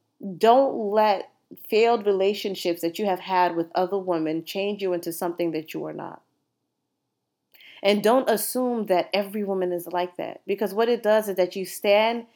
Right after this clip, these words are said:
in the way of your own healing, and you stand in the way of creating beautiful relationships with other people that are out there, other women especially, who also need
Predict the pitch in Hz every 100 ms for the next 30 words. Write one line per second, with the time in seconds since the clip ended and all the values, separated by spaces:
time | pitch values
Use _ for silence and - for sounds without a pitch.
0 | - - 208 190 180 190 180 - 180 160
1 | 170 208 - 190 170 165 180 202 208 196
2 | 180 175 - 208 220 240 208 185 175 185
3 | 190 175 - _ _ _ _ _ - 185
4 | 180 - 214 190 196 220 202 175 170 208
5 | 226 226 208 190 190 202 196 185 - 170
6 | 170 170 - 220 226 208 - 226 208 190
7 | 180 - 190 202 175 - 226 247 214 208
8 | 214 202 180 - 202 202 180 160 151 _
9 | - 247 - 220 226 220 208 190 202 202
10 | 175